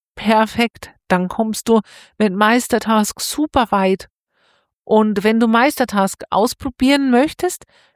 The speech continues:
dann findest du in den Shownotes beziehungsweise im Blogartikel auch einen Rabattcode. Und wenn du den verwendest, dann bekommst du zehn Prozent auf deine erste Rechnung.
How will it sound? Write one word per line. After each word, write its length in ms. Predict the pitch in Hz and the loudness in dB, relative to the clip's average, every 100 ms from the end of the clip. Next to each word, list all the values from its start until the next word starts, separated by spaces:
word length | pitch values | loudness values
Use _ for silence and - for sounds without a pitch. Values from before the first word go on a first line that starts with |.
| - | -2
dann 180 | 233 233 | -2 -2
findest 580 | - 285 294 285 - _ | -2 -2 -2 -4 -6 _
du 360 | 208 220 226 - - | -4 0 0 0 -2
in 400 | 202 196 202 - _ - | -2 0 -2 -6 _ -14
den 320 | 143 190 170 - - | -4 -2 -4 -10 -8
Shownotes 720 | - 220 247 311 339 - - | -2 0 2 2 2 -2 -6
beziehungsweise 800 | 226 - 247 240 220 190 175 - | -6 -2 0 2 0 0 -2 -4
im 100 | 165 | -2
Blogartikel 600 | 196 196 - - 202 196 | -2 0 -4 -4 -4 -2
auch 160 | - - | -2 -4
einen 340 | - 185 165 | -4 -2 -2
Rabattcode. 800 | 160 160 180 - - 180 233 - _ _ _ _ _ _ _ - | -2 0 -2 -2 -4 0 0 -2 _ _ _ _ _ _ _ -8
Und 160 | 202 175 | -4 0
wenn 160 | 196 | 0
du 80 | 208 | 0
den 300 | 190 185 196 | 0 -2 -4
verwendest, 800 | - 202 185 196 220 330 403 - - _ _ _ - | -4 -2 0 0 2 2 0 -8 -20 _ _ _ 0
dann 160 | 220 | 2
bekommst 440 | 262 - 226 220 - | 2 0 0 0 -2
du 60 | |
zehn 340 | 240 - 226 302 | -4 0 0 2
Prozent 520 | 302 - - 180 185 - | 0 0 -2 -2 -2 -6
auf 160 | 202 - | -6 -4
deine 300 | 156 165 - | -4 -4 -6
erste 520 | - 185 190 - 233 | 0 0 0 -2 -2
Rechnung. 560 | 185 156 - 160 175 | -2 -4 -8 -10 -10